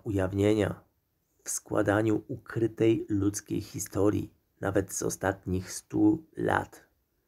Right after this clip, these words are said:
Nie mamy godnych zaufania mediów, więc niektórzy z nas będą musieli działać samodzielnie, aby służyć ludzkości w tym charakterze.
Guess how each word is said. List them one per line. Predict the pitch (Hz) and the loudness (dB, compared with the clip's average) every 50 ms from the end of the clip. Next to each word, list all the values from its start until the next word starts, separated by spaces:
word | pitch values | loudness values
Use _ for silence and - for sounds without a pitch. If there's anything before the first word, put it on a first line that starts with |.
| _ _ _ _ _ _ _ _ _ _ _ _ _ _ _ _ _ _ _ _ _ | _ _ _ _ _ _ _ _ _ _ _ _ _ _ _ _ _ _ _ _ _
Nie | - 113 | -4 -2
mamy | - - - - 123 | -2 -2 0 0 -2
godnych | 101 - 120 107 104 - 104 90 87 | 0 2 0 0 2 2 0 0 2
zaufania | 101 90 90 90 - 87 90 90 90 87 | 2 2 2 2 0 -2 0 2 2 2
mediów, | 90 90 85 85 90 90 82 - - - | 4 4 2 2 0 -2 -6 -6 -10 -14
więc | - - 101 95 95 95 - - | -8 -2 -2 -2 0 -2 -2 -2
niektórzy | 113 107 - - 110 98 95 107 101 | -4 -4 -4 -2 -2 2 4 4 4
z | 95 | 4
nas | 98 95 98 98 | 2 0 0 0
będą | - 98 95 95 95 92 | 0 -2 -2 0 0 -2
musieli | 92 90 - - 90 87 92 | -2 -4 -4 -4 -4 -4 -2
działać | 90 - 92 92 92 90 - | -2 -2 0 0 0 -2 -2
samodzielnie, | - 90 85 95 95 101 - 107 110 110 101 95 - | -2 -2 0 0 0 0 0 -2 0 0 -2 -2 -4
aby | - 87 - | -6 -6 -6
służyć | - - - - 110 104 104 104 - - | -8 -8 -8 -8 -8 -6 -6 -8 -6 -4
ludzkości | 120 - 101 - - - - - - - - - - | -4 -4 -4 -4 -4 -4 -4 -4 -4 -8 -8 -8 -8
w | - - | -8 -10
tym | - _ - - 95 98 101 - | -12 _ -6 -4 -4 -4 -4 -6
charakterze. | - - - 110 110 107 - - - - 113 - - | -8 -6 -4 -4 -4 -6 -6 -6 -6 -4 -4 -6 -8